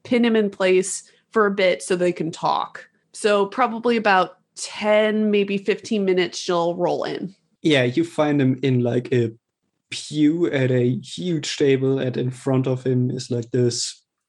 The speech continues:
Speaker 2: almost anime style meal, just this varied selection platter with French fries, salad,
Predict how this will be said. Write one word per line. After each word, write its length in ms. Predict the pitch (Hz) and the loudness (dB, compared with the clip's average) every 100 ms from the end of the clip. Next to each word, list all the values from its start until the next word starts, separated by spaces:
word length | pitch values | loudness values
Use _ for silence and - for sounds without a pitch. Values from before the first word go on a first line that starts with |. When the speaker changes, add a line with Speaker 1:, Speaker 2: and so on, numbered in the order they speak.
| - | 2
Speaker 2:
almost 640 | 156 156 147 143 - - | 2 4 2 0 -2 -2
anime 520 | 151 147 147 143 139 | 2 2 2 2 2
style 460 | 135 - 139 131 127 | 0 -2 0 2 2
meal, 560 | 127 135 135 151 190 - _ - | 2 2 4 2 -2 -10 _ -4
just 300 | 139 127 139 | -2 -2 0
this 320 | 127 - - _ _ _ _ _ | -2 -2 -10 _ _ _ _ _
varied 440 | 131 131 135 135 131 | -2 2 2 2 0
selection 560 | 143 127 127 - 139 | 0 0 0 -2 -2
platter 480 | 127 131 123 131 131 | 0 0 2 2 2
with 320 | 127 127 123 | 2 2 0
French 380 | - 135 127 127 | -2 0 0 0
fries, 960 | - 139 127 123 120 120 123 127 - - - _ _ _ _ _ _ _ | -2 0 2 4 2 2 0 -2 -6 -8 -20 _ _ _ _ _ _ _
salad, 760 | - - 143 131 131 131 127 | -6 -2 2 2 2 2 0